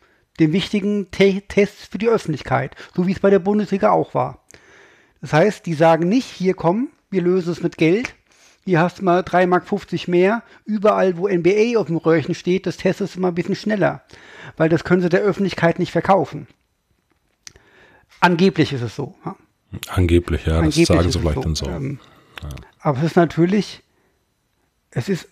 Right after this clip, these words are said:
Speaker 1: ein absolutes P-R-Desaster. Heute ist einer, einer der absoluten Topstars, äh, Russell Westbrook, hat gesagt, er ist positiv getestet und erstmal nicht mitgereist nach Orlando. Und es gab ja schon irgendwie mittlerweile sechsundzwanzig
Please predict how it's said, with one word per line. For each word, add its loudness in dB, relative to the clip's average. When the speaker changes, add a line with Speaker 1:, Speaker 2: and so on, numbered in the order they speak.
Speaker 1:
ein -8
absolutes -2
P-R-Desaster. 0
Heute 2
ist -2
einer, 4
einer 4
der 4
absoluten -2
Topstars, 0
äh, -2
Russell 2
Westbrook, 0
hat -2
gesagt, 0
er 2
ist -4
positiv 0
getestet -4
und -4
erstmal 2
nicht -4
mitgereist 0
nach -2
Orlando. 0
Und 4
es -2
gab 4
ja 6
schon 0
irgendwie -2
mittlerweile 2
sechsundzwanzig -2